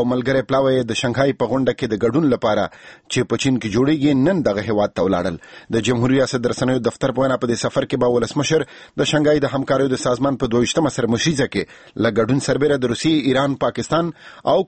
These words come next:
کوربه هیواد چین له مشرانو سره دوه اړخیزې ناستې ولري. دا موضوع تفصیل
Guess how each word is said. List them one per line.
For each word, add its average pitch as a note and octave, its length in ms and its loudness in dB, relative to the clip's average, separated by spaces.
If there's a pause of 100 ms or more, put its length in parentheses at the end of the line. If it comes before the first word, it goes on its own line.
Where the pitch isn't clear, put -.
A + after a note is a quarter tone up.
کوربه C3 260 0
هیواد B2 240 0
چین F3 180 4
له B2 80 2
مشرانو C3+ 400 -2
سره E3 140 2
دوه B2+ 160 0
اړخیزې G#2+ 400 -2
ناستې G#2+ 240 -2
ولري. G2 340 2 (380)
دا A#2+ 140 2 (100)
موضوع A2 280 0
تفصیل E3 320 -2